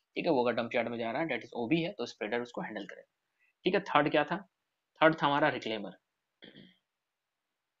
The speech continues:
रिक्लेमर का काम, काम क्या है? रिक्लेमर का काम ये है कि अगर माइंस में रिक्लेमेशन चलती है,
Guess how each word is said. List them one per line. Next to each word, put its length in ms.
रिक्लेमर 360
का 80
काम, 200
काम 340
क्या 140
है? 120
रिक्लेमर 360
का 80
काम 320
ये 220
है 140
कि 380
अगर 200
माइंस 460
में 400
रिक्लेमेशन 500
चलती 340
है, 100